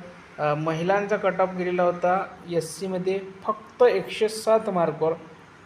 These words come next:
प्रकल्पग्रस्त, अ, गेलेला होता एससीमध्ये एकशे सोळा मार्क आणि सर्वसाधारण कट ऑफ गेलेला होता फक्त एकशे सतरा मार्कवर. खूप कमी कट ऑफ गेलेला होता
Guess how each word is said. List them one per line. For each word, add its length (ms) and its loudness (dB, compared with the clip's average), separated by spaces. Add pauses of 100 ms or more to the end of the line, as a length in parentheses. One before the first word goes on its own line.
(380)
प्रकल्पग्रस्त, 840 0 (720)
अ, 360 4 (100)
गेलेला 280 2
होता 160 4
एससीमध्ये 720 -2 (400)
एकशे 320 -6
सोळा 340 2
मार्क 280 0 (380)
आणि 280 -4
सर्वसाधारण 1160 2 (200)
कट 200 -2
ऑफ 200 2
गेलेला 240 -2
होता 240 2
फक्त 460 -6 (180)
एकशे 400 -6
सतरा 440 0
मार्कवर. 440 0 (420)
खूप 280 -2
कमी 220 2
कट 240 0
ऑफ 140 4
गेलेला 240 0
होता 360 0